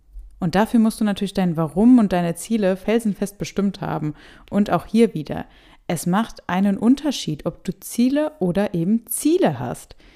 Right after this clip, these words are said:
Du weißt gar nicht, wie oft ich meinen Coaches ihre, ja, wie oft wir gemeinsam dann letztendlich ihre Ziele ändern oder sie selbst ihre Ziele quasi ändern. Ich verändere die ja an, an sich nicht, ich helfe nur dabei.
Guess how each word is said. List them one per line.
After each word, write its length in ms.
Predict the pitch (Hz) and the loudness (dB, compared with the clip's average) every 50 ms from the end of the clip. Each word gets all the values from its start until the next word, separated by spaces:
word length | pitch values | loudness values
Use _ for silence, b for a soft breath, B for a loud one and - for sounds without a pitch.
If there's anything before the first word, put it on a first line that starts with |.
| b b b b b - | b b b b b -10
Du 120 | - 165 | -6 -2
weißt 300 | 151 170 190 233 240 - | 2 2 2 2 0 -2
gar 160 | - 247 247 240 | -4 -2 0 2
nicht, 220 | 254 247 - - | 0 0 -2 -6
wie 140 | - - - | -6 -4 -4
oft 200 | 208 220 - 262 | -6 -4 -4 -8
ich 140 | 247 - - | -6 -4 -2
meinen 200 | 208 202 202 196 | -2 -2 -2 -2
Coaches 540 | - 190 202 202 - - 165 190 196 - | -2 -2 2 4 4 4 4 4 2 2
ihre, 580 | - 190 180 170 175 180 175 175 175 175 175 - - | 2 2 2 2 2 2 2 2 2 0 -2 -2 -4
ja, 260 | 180 170 165 170 - - - | -4 -2 -2 -4 -6 -8 -12
wie 280 | 185 170 165 175 170 - | -12 -8 -6 -6 -4 -6
oft 180 | 202 - - - | -6 -6 -6 -6
wir 60 | 180 | -4
gemeinsam 520 | 156 175 165 170 190 202 185 180 170 - - - - - _ - _ _ - | -2 -2 0 2 2 2 2 0 -2 -4 -8 -14 -18 -20 _ -20 _ _ -12
dann 240 | - - 175 170 165 | -6 -4 -2 -2 -2
letztendlich 760 | 190 190 - - 185 175 165 - 170 170 156 - - - - | -2 -4 -4 -4 -4 -4 -2 -4 -4 -6 -6 -6 -8 -6 -6
ihre 220 | 180 165 165 160 | -4 -4 -4 -6
Ziele 360 | - - - - 180 170 - - | -8 -8 -6 -4 -2 -2 -2 0
ändern 540 | 170 185 202 190 - - 151 160 175 202 B B B B B | 2 2 2 2 0 -2 -4 -4 -4 -4 B B B B B
oder 200 | 175 160 160 160 | -2 -2 0 0
sie 120 | 147 160 156 | 0 -2 0
selbst 380 | 147 185 202 202 - - - | 0 0 0 0 -4 -8 -6
ihre 220 | 151 147 139 135 - | -6 -6 -6 -8 -8
Ziele 280 | - - 143 131 - | -8 -8 -6 -6 -8
quasi 420 | - - - 147 147 143 139 156 - | -10 -10 -8 -8 -8 -8 -8 -8 -6
ändern. 520 | - 151 151 147 156 175 202 233 247 - - - - - - - - - - - - - - - - - _ - | -4 -4 -2 -2 0 0 0 0 0 -2 -8 -16 -16 -16 -18 -20 -20 -20 -20 -20 -20 -20 -20 -20 -20 -20 _ -12
Ich 420 | - 170 - - - - - - - | -12 -10 -10 -12 -12 -14 -16 -12 -8
verändere 320 | - 180 165 185 175 156 | -6 -2 -2 -2 -2 -2
die 120 | 135 156 156 | -4 -8 -8
ja 140 | 160 165 | -8 -8
an, 320 | - - 160 165 165 - - - | -8 -6 -6 -6 -6 -6 -6 -4
an 140 | 175 170 | -4 -2
sich 200 | 151 180 170 - | -2 -2 0 2
nicht, 200 | 214 226 254 247 | 4 4 4 2
ich 180 | 202 190 - - | -2 -4 0 2
helfe 260 | 175 180 196 - - | 4 4 4 2 -2
nur 140 | 151 156 156 | -4 -4 -4
dabei. 400 | 151 151 151 151 156 190 226 | -2 -2 -2 -2 -2 -4 -6